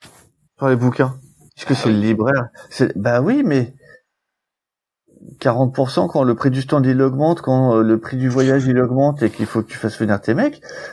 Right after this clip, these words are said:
Speaker 1: ça coûte un po-,
Speaker 2: Euh,
Speaker 1: ça coûte un pognon
Speaker 2: excuse-moi,
Speaker 1: dingue.
Speaker 2: à la Luca, ils envoient du lourd, euh, comme pas possible, hein, donc, euh, j'ai envie de te dire,
Speaker 1: C'est ça.
Speaker 2: euh, c'est une histoire de choix, hein, c'est tout, hein.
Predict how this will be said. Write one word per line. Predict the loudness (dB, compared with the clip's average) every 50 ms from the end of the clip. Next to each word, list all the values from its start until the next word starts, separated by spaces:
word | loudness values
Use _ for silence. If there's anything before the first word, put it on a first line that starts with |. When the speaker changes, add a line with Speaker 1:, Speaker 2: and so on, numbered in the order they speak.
| -14
Speaker 1:
ça | -4 -2 -2
coûte | -2 -2 -2 -2 0
un | -2
po-, | 0 0 0 0
Speaker 2:
Euh, | 0 -2
Speaker 1:
ça | -4 -4 -4
coûte | -4 -4 -4 -6
un | -6 -4 -4
pognon | -2 -2 -2 -2
Speaker 2:
excuse-moi, | -2 -2 -2 -2 0 0 0
Speaker 1:
dingue. | 0
Speaker 2:
à | 0
la | 0 -2
Luca, | -2 -6 -10 -10 -6 -2 0 0 0 0
ils | -2 -4 -6 -8
envoient | -6 -6 -6 -8 -8
du | -10 -14
lourd, | -12 -8 -4 -2 -2 0 0 0
euh, | 0 0 -2 -4 -4 -4
comme | -6 -6 -4
pas | -2 -4
possible, | -4 -4 -8 -10 -10 -12 -6 -2 -2
hein, | 0 0
donc, | -2 -6 -12 -14 -12 -8
euh, | -8 -6 -6 -8 -8
j'ai | -6 -6 -6
envie | -4 -6 -8
de | -10
te | -8 -8
dire, | -6 -4 -2 0 2 2 2
Speaker 1:
C'est | 2
ça. | 2 2 0
Speaker 2:
euh, | 0 -4 -6
c'est | -6 -8 -8
une | -6 -6
histoire | -6 -4 -2 -2 -2
de | -2 -2
choix, | -4 -2 -2 0 0
hein, | 0 -2 -6
c'est | -10 -12 -14 -14
tout, | -14 -12 -12 -12
hein. | -12 -12